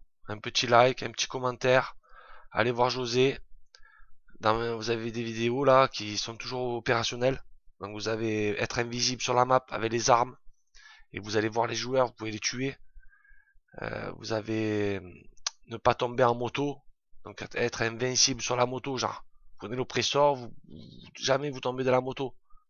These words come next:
Il est excellent ce glitch. Ces deux petits glitches tuants.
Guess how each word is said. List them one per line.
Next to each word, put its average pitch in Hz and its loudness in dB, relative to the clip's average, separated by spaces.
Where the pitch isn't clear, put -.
Il 95 -6
est - 0
excellent 135 2
ce - -4
glitch. 110 -8
Ces - -8
deux 113 -6
petits - 0
glitches 131 -2
tuants. 143 -2